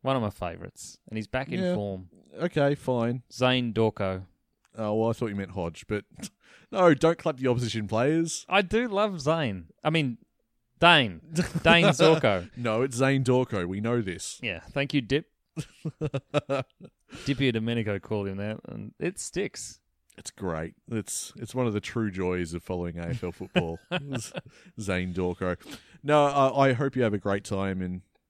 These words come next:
Speaker 2: you come back all excited about Hawthorn again.
Speaker 1: I am excited about Hawthorn.
Speaker 2: I know, I thought I'd get under your skin <laughs> accusing you of being the downcast
Speaker 1: Hey, does
Speaker 2: one.
Speaker 1: Jeffrey fly up?
Speaker 2: I don't know, does he?
Speaker 1: I don't know. I'll have to look.
Speaker 2: How do you think we're gonna go?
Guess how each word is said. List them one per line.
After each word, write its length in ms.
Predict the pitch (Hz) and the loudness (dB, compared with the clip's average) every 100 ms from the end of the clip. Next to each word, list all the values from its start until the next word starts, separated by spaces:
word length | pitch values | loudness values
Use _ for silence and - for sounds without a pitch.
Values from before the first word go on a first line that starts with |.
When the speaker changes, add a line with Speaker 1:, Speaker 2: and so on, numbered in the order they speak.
| - | -14
Speaker 2:
you 100 | 98 | -8
come 260 | - 117 | -4 -2
back 300 | 110 110 110 | 0 -2 -2
all 220 | 110 107 101 | -2 0 -2
excited 520 | - - 113 113 113 | -6 -4 -2 -2 -2
about 260 | 107 110 104 | 0 0 0
Hawthorn 460 | 113 113 113 113 | -2 0 0 0
again. 360 | 104 107 113 117 _ _ _ _ _ | -2 -2 -2 -6 _ _ _ _ _
Speaker 1:
I 140 | 349 | -8
am 140 | 381 381 | -6 -6
excited 360 | - 170 131 | -2 0 2
about 260 | 104 107 101 | 2 0 0
Hawthorn. 380 | 104 101 95 98 | -2 -2 -4 -2
Speaker 2:
I 60 | |
know, 180 | 95 92 | -2 -2
I 60 | 87 | -2
thought 160 | 98 | -2
I'd 80 | 90 | -4
get 140 | 92 | -6
under 160 | 90 90 | -4 -4
your 80 | 95 | -4
skin 340 | - 107 117 - 269 | -2 -2 -2 8 8
<laughs> 120 | - | 10
accusing 680 | - 247 185 208 190 170 160 | 8 6 2 0 0 -2 -2
you 240 | 143 135 131 | 2 2 2
of 120 | 110 | 0
being 220 | 123 120 | -2 -2
the 80 | 113 | -6
downcast 440 | 110 113 117 196 | -6 -4 0 0
Speaker 1:
Hey, 80 | 220 | 2
does 200 | 220 - | 0 2
Speaker 2:
one. 100 | 247 | 0
Speaker 1:
Jeffrey 200 | 220 240 | 0 -4
fly 320 | - 131 104 | 0 0 2
up? 160 | 143 226 - _ _ _ _ _ | 0 -4 -16 _ _ _ _ _
Speaker 2:
I 60 | 90 | -14
don't 80 | 80 | -8
know, 140 | 95 110 | -4 -4
does 160 | 90 | -4
he? 140 | 139 190 _ _ _ _ 214 | -6 -8 _ _ _ _ -14
Speaker 1:
I 40 | |
don't 120 | 185 | -10
know. 200 | 190 180 101 _ _ | -8 -10 -10 _ _
I'll 80 | 156 | -10
have 120 | 160 | -10
to 80 | - | -6
look. 300 | 139 143 - _ _ | -6 -6 -8 _ _
Speaker 2:
How 140 | 147 151 | 0 2
do 80 | |
you 60 | 147 | 2
think 160 | 139 135 | 0 0
we're 120 | 120 | 0
gonna 160 | 113 | 2
go? 300 | 107 95 82 | 2 0 -2